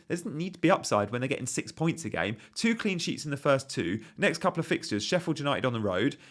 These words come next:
Do you think they'll get a clean sheet? Very good chance. And then Fulham at home. Yes, I think they're clean sheet in that fixture.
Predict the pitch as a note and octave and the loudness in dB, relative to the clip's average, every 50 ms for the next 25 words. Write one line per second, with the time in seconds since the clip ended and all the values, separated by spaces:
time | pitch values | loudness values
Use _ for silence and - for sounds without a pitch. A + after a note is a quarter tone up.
0 | - _ - D#3+ E3 E3 D#3 D#3+ D3+ G2+ C3 C#3+ C#3 B2 - - - D3+ C#3 C3+ | -20 _ -2 0 2 2 2 0 -2 0 0 0 0 0 -2 -2 -4 -4 -4 -4
1 | C3+ - - D#3 G3 - - - - B2 C3+ C#3 B2 A#2+ A2+ A#2+ G#2+ - - C#3 | -2 0 0 0 0 0 -6 -12 -2 4 6 6 6 6 4 2 0 0 0 0
2 | A#2 F2+ F#2+ G#2 - - - - - - D3+ D#3 C3+ - - - G#3+ A3+ G#3 F3 | 0 0 -2 -4 -8 -10 -18 -12 -2 0 0 0 0 2 6 8 10 10 10 8
3 | - - C3 C#3 F3 D#3+ B2 G2+ G2 F#2+ G2 A2 G#2+ - - - - - - _ | 6 4 4 6 8 8 8 6 4 0 -4 -8 -10 -12 -18 -20 -20 -20 -20 _
4 | _ _ _ - - _ _ _ _ _ _ - B2+ B2 C#3+ D3 C#3 - - B2 | _ _ _ -20 -20 _ _ _ _ _ _ 0 6 8 8 8 8 4 0 -4
5 | G#2+ - A#2+ G#2+ D#2+ G#2 G#2+ - A2+ G#2 G2 G2 - A#2+ G#2+ - - G2 G#2 G#2+ | -4 -6 -6 -4 -2 -4 -2 -2 -4 -4 -4 -4 -4 -4 -4 -4 -2 0 0 0
6 | - - - G2+ D#2+ - - - G2 F2 F2 | 0 -2 -6 -6 -6 -6 -4 -2 -2 -2 -2